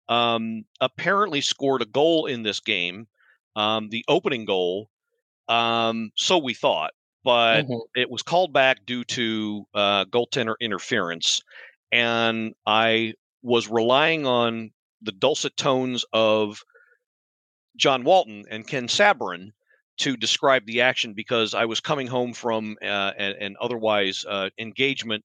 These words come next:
Speaker 1: where I was doing a favor for a friend, also I T related. Um, can't say much more than that, unfortunately. But yeah, I was listening to what happened, and, um, they were of the belief that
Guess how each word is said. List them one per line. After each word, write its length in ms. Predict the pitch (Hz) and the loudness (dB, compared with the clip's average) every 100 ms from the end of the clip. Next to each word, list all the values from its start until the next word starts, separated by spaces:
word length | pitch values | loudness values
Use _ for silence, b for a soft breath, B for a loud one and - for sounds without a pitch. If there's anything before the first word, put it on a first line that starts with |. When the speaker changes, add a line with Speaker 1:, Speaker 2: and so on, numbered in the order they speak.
| - | -8
Speaker 1:
where 280 | 104 101 95 | -4 -2 -2
I 60 | |
was 180 | 95 92 | -4 -8
doing 260 | 113 107 98 | -8 -8 -8
a 60 | |
favor 340 | - 120 101 90 | -4 -4 -4 -8
for 220 | - 85 | -10 -10
a 40 | |
friend, 440 | - 135 107 90 107 b b b b | -6 -4 -2 -4 -14 b b b b
also 400 | 208 254 202 135 | 4 4 2 0
I 140 | 120 | 0
T 200 | - 120 98 | -2 -8 -8
related. 480 | 87 80 87 120 151 _ _ - b b b _ 104 | -8 -6 -4 -6 -8 _ _ -20 b b b _ -4
Um, 600 | 110 113 113 110 110 - _ - | -2 0 -2 -2 -6 -10 _ -14
can't 200 | - 123 | -8 -4
say 140 | - 113 | -2 0
much 180 | 101 - | -2 -4
more 200 | 92 87 | -6 -6
than 140 | 80 | -6
that, 220 | 80 82 - - B B _ _ _ | -4 -4 -6 -18 B B _ _ _
unfortunately. 720 | 120 117 127 95 - 95 101 113 | -8 -6 -4 -2 -2 -2 -6 -2
But 180 | 127 120 _ - | 0 0 _ -2
yeah, 200 | 151 131 | 2 4
I 40 | |
was 120 | 113 | 2
listening 400 | 135 220 - 254 | 0 0 0 -2
to 400 | - 214 214 196 185 | 0 0 0 -4 -4
what 200 | 131 151 | 2 2
happened, 540 | 143 220 262 196 143 131 | 2 2 2 0 -6 -2
and, 640 | 131 131 131 127 127 127 - | 0 2 2 2 0 -4 -2
um, 640 | 120 120 117 117 113 110 110 _ _ _ - | 0 2 2 2 0 -6 -12 _ _ _ -2
they 160 | 131 202 | 0 0
were 260 | 247 214 | 0 2
of 140 | 131 127 | 2 0
the 80 | 113 | -6
belief 540 | 120 113 110 120 - | -4 -4 -4 -6 -2
that 180 | 113 110 | 0 0